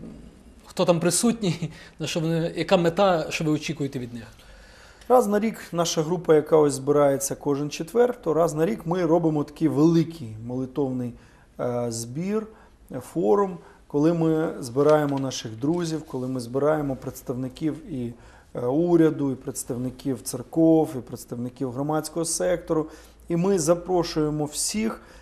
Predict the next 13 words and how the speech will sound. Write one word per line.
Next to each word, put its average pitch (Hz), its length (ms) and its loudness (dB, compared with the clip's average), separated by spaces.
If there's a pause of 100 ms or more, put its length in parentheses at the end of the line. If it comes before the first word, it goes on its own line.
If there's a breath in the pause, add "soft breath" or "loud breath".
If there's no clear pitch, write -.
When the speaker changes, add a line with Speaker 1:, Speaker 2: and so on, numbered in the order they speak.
(160 loud breath)
Speaker 2:
е, - 40 -6 (420)
для 143 160 0
того, 202 300 0
щоб 147 480 0 (320 loud breath)
в 131 60 -2
одній 175 300 0
залі 160 540 2
разом 151 320 0
помолитися 139 720 -4
про - 180 -4
Україну, 170 680 -4 (500 soft breath)
про 147 300 4
владу, 165 560 2